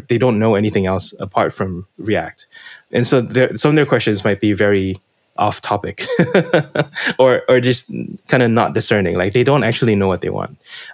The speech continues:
I, I kinda call this, like, second framework syndrome, which is, which is actually, like, a positive. So I, I'm, I need a different word than syndrome.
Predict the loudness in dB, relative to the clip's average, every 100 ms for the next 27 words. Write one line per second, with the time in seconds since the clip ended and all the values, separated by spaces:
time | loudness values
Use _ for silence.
0 | -2 2 2 2 4 2 2 2 2 2
1 | 0 0 0 0 0 0 -2 -2 -4 -4
2 | -4 -4 -4 -4 -2 0 2 2 2 2
3 | 2 0 0 0 2 2 2 4 2 2
4 | 0 -4 -4 -12 -16 -4 2 4 4 2
5 | 2 2 2 -2 -2 -2 0 -2 -2